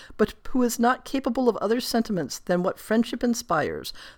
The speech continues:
The glorious title of friend you have already given me leave to assume.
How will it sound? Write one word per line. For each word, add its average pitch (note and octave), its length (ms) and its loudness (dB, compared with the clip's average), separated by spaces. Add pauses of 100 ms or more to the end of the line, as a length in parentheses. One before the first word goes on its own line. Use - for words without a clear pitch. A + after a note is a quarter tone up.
The G3 80 4
glorious A3+ 480 8
title A#3+ 340 2
of B3 120 0
friend D3+ 500 0
you F3 120 -4
have G3 200 -2
already G3 320 0
given G3+ 300 0
me F#3+ 80 2
leave F#3+ 300 0
to - 100 -6
assume. F#3 560 -4